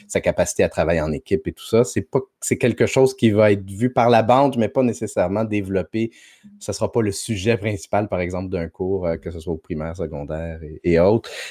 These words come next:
Et c'est fort dommage parce que ce sont des notions qui nous aident à cheminer, à avancer, à grandir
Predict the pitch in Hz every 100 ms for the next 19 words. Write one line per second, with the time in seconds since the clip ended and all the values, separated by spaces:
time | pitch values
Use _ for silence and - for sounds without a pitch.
0 | - 113 127 131 127 120 110 175 190 -
1 | 113 - - 143 - 98 123 113 107 98
2 | 90 - 117 135 143 _ _ _ _ _
3 | _ _ _ - 113 104 92 107 117 98
4 | - 101 98 95 117 98 90 80 80 120
5 | 107 87 87 78 78 95